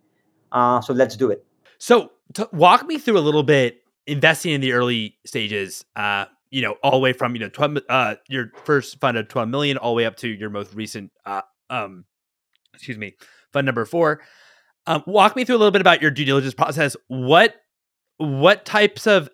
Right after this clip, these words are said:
Speaker 2: attributes does the company need to be at, um, in order for you to be interested in terms of the actual size of the company?
Speaker 1: Okay,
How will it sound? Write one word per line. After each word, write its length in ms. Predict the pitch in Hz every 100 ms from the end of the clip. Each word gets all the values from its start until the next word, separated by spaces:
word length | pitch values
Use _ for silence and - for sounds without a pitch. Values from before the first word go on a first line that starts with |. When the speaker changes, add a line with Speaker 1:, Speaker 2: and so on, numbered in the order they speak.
| 147
Speaker 2:
attributes 800 | 156 - 151 139 135 127 - -
does 240 | 131 135
the 80 | 127
company 300 | - 131 135
need 180 | 123 117
to 80 | 123
be 240 | 117 113
at, 240 | 107 95 - _ -
um, 200 | 113 110
in 80 |
order 220 | 120 123 123
for 140 | 135
you 180 | 113 113
to 140 | 123
be 260 | 101 104 98 104
interested 400 | 104 104 101 90
in 80 |
terms 240 | 92 113 104
of 100 | 95 _
the 140 | 127 127
actual 200 | - 113
size 260 | - 95
of 60 | 90
the 60 |
company? 360 | 92 85 80 - _ _ _ -
Speaker 1:
Okay, 280 | 151 151